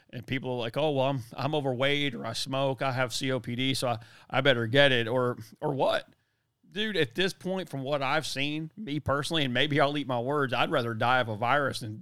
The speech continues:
than take that crap, dude. Screw y'all. I, you're just not trustworthy. How is it that you would trust, like, and that's the thing that people that got it early on, I just, I felt like fear drove the early vaccinations. It, it has to be,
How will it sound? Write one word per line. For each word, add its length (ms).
than 160
take 260
that 180
crap, 380
dude. 180
Screw 260
y'all. 180
I, 160
you're 140
just 200
not 200
trustworthy. 600
How 280
is 140
it 160
that 180
you 80
would 160
trust, 400
like, 180
and 80
that's 140
the 60
thing 160
that 80
people 220
that 80
got 140
it 40
early 280
on, 440
I 80
just, 260
I 120
felt 340
like 240
fear 760
drove 680
the 220
early 380
vaccinations. 840
It, 180
it 100
has 280
to 100
be, 300